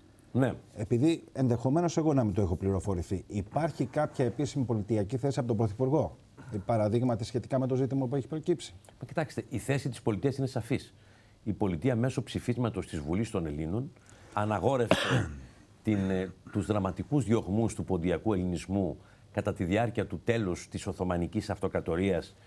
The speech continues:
Speaker 1: και κατά τη διάρκεια της ανάδειξης, α, αυτού του νέοτουρκικού μορφώματος που δημιούργησε μετέπειτα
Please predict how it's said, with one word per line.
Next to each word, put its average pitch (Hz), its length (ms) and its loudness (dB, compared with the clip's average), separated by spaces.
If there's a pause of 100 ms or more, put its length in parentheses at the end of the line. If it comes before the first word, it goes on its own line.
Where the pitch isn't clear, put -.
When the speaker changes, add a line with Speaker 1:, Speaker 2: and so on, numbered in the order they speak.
(160)
Speaker 1:
και 101 100 -6
κατά 95 200 0
τη 90 100 -4
διάρκεια 95 640 0 (200)
της 107 200 0
ανάδειξης, 98 840 0 (520)
α, 95 240 0
αυτού 101 380 -2
του 104 120 0
νέοτουρκικού 98 720 2
μορφώματος 110 800 2 (160)
που 117 120 2
δημιούργησε 113 800 4 (360)
μετέπειτα 101 680 0